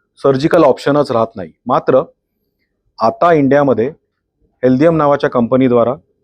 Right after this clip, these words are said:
काही मसल ॲलोग्राफ्ट्स, जसं कार्डियक ॲलोग्राफ्ट आणि कॅडेव्हरिक ग्राफ्ट्स अव्हेलेबल झालेले आहेत आणि पहिल्यांदा इ-, इंडियामध्ये आम्ही हे मसल दोन ट्रान्सफर केलेले आहेत.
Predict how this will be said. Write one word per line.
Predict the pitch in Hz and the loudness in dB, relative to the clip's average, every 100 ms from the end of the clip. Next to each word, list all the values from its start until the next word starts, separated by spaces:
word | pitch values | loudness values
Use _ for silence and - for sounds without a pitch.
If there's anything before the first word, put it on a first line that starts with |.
| _ _ _ _ - | _ _ _ _ -2
काही | 135 143 170 _ _ - 110 | 0 0 -2 _ _ -10 -4
मसल | 120 - 156 165 - _ _ _ - | -2 -2 -2 -2 -8 _ _ _ -6
ॲलोग्राफ्ट्स, | 113 127 151 135 101 - - _ - | 0 2 2 2 0 -4 -20 _ -8
जसं | 113 139 | -4 -4
कार्डियक | - 113 110 135 131 | 0 0 2 2 2
ॲलोग्राफ्ट | 120 113 117 113 - _ _ _ _ _ _ _ _ _ _ _ _ - | 2 2 2 2 -2 _ _ _ _ _ _ _ _ _ _ _ _ -6
आणि | 117 120 123 | 0 2 2
कॅडेव्हरिक | 123 117 139 147 147 - _ - | 2 2 4 2 -2 -8 _ -2
ग्राफ्ट्स | 123 151 - - 117 | 0 0 -2 -8 -2
अव्हेलेबल | 117 117 120 | 0 2 2
झालेले | 107 104 101 | 0 -4 -2
आहेत | 95 104 - _ _ _ - | -4 -6 -18 _ _ _ -6
आणि | 127 | -4
पहिल्यांदा | 139 120 123 151 160 | 0 2 2 2 0
इ-, | 151 | 0
इंडियामध्ये | 135 123 120 131 131 120 123 131 _ _ _ _ | 0 -2 0 2 2 0 -2 -4 _ _ _ _
आम्ही | 110 120 127 - _ | -4 0 -2 -4 _
हे | _ - 131 | _ -4 0
मसल | 135 120 113 - 160 | 0 0 0 2 0
दोन | 160 123 131 | 2 0 0
ट्रान्सफर | 123 113 110 - 139 | 0 -2 -2 -2 -2
केलेले | 127 123 123 120 | 2 2 2 2
आहेत. | 113 | 0